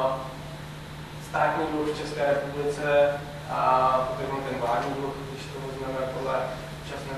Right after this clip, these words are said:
meto-, metodiky účetnictví, se nesnižuje, naopak on se zvyšuje, to znamená, o žádné konsolidaci, eh, zatím, eh, nemůže mít vliv. A, tak,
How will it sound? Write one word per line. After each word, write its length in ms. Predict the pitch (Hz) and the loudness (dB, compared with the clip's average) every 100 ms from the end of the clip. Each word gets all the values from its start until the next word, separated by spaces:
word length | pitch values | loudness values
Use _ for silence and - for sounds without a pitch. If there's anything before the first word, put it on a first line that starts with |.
| 135 | -4
meto-, 420 | 147 151 147 143 | -4 -6 -6 -4
metodiky 360 | 143 139 135 143 | -2 -2 -2 -4
účetnictví, 840 | 135 - - 139 - - 143 143 | -6 -6 -6 -6 -6 -6 -6 -2
se 180 | 147 139 - - - - 127 | 2 4 4 0 -6 -6 -4
nesnižuje, 520 | 131 147 143 143 139 135 | -2 0 0 4 6 6
naopak 380 | 131 127 127 131 110 - - - | 6 6 6 4 2 -2 -8 -8
on 60 | - | -6
se 140 | 143 | -6
zvyšuje, 420 | 127 123 - 131 | -4 -4 -4 -4
to 160 | 131 131 | -4 -4
znamená, 500 | 127 127 123 123 - - - - 139 | -6 -6 -4 -2 -2 -4 -8 -8 -2
o 40 | |
žádné 280 | - - 131 123 | 0 0 0 -4
konsolidaci, 640 | 127 - 127 123 120 - - - | -6 -6 -6 -4 -4 -4 -8 -6
eh, 1000 | - - - 120 120 120 117 117 - - - - - | -8 -8 -8 -2 2 4 4 2 0 -4 -6 -8 0
zatím, 520 | 147 147 147 123 123 | 2 4 2 -2 -6
eh, 440 | - - 127 127 | -8 -8 -6 -4
nemůže 320 | 123 127 127 123 | -4 -4 -4 -4
mít 200 | 123 120 | -4 -4
vliv. 260 | 117 117 113 - - - - - - - - | -2 -2 -4 -6 -8 -10 -10 -10 -10 -10 -4
A, 120 | 135 135 131 127 131 127 127 - - - - - - - - - - - - | 4 6 8 8 8 6 2 -4 -8 -10 -10 -10 -10 -10 -10 -10 -10 -10 -6
tak, 220 | - - | 0 0